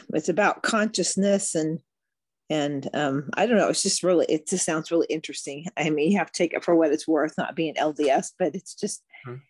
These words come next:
Speaker 2: it's kind of about,
Speaker 1: Change everywhere.
Speaker 2: you know, changing our mind and trying to get it to have the same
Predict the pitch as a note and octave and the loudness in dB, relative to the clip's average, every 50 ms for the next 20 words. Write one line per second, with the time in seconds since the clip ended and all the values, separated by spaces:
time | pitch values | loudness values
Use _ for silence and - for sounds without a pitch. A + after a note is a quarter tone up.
0 | _ _ - F3+ F3 - - - - A#3+ A3 G#3 G#3+ G#3+ A3+ G3+ F3 F#3+ F#3 E3 | _ _ -4 -4 -4 -2 -6 -4 -2 2 2 4 4 4 2 2 4 4 4 4
1 | - - C3 - - C3+ C3+ C#3 B2 A#2+ B2 B2 C#3 E3 F3+ E3+ E3+ E3+ - - | 2 0 -6 -10 -10 -8 -6 -6 -6 -8 -8 -10 -6 -4 -2 -2 -2 -4 -4 -4
2 | A3 G#3 G#3 F3+ G3 F#3+ F3+ F3 E3+ F3 F3+ F3+ F3 F3+ F#3 F#3 F#3+ F#3+ F#3+ F#3 | -2 -2 0 0 0 0 0 0 0 0 0 0 0 0 0 0 0 -2 -2 -4
3 | F3+ F3 E3+ E3 D#3+ - - E3 E3 F3 F3 D#3+ E3 D#3 C#3 F3 F3+ E3+ D#3 C3 | -6 -6 -6 -8 -10 -6 -4 -4 -4 -4 -4 -4 -6 -4 -2 0 2 2 2 0
4 | - - _ _ _ - B2+ F3 E3 E3 F#3+ F3 C3 C#3+ E3 - - F3 F3 F3+ | -2 -4 _ _ _ -10 -4 -4 -2 0 0 -2 -2 -2 -6 -6 -6 -6 -6 -6
5 | F3 F3+ F3+ | -6 -8 -8